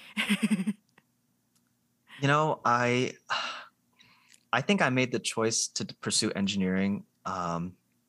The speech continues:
Speaker 2: I wouldn't say without thought, because I thought about it a lot, but I guess it
Speaker 1: Mm.
Speaker 2: wasn't, uh, looking back, it wasn't super serious <laughs> thoughts.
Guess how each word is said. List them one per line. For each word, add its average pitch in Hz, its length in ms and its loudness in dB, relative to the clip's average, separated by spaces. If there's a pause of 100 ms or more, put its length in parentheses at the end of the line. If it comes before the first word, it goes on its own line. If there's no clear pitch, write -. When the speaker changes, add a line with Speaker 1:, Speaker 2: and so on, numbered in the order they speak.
(1300)
Speaker 2:
I 143 40 4
wouldn't 185 200 4
say 156 120 2
without 110 440 2
thought, 101 320 2
because - 200 -2
I 95 60 0
thought 120 200 2
about 90 180 -2
it 85 80 -8
a 92 60 -6
lot, 85 320 -2
but 104 260 2
I 117 80 2
guess 143 200 4
it 120 100 2
Speaker 1:
Mm. - 20 -2
Speaker 2:
wasn't, 113 380 0 (680)
uh, 87 360 0 (280)
looking 131 220 2
back, 104 220 2
it 110 40 0
wasn't 113 240 2
super - 220 0
serious 104 560 2
<laughs> - 360 0
thoughts. - 420 2